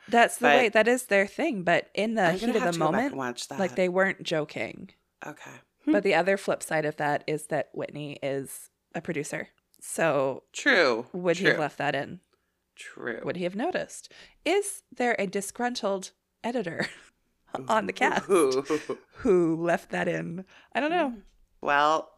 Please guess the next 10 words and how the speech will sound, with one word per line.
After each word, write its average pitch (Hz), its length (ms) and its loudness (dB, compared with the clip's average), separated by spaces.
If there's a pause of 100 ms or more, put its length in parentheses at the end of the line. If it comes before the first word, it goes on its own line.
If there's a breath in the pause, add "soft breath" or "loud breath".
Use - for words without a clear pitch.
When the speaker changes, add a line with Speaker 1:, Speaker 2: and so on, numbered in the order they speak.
(140)
Speaker 2:
I'm 151 180 2
excited 151 340 0
for - 80 -8
this 147 200 -4
reunion. 139 600 -2
It 131 120 0
looked 139 260 -6
poppin'. 95 640 -6 (340 loud breath)
And 160 140 4
I 175 140 4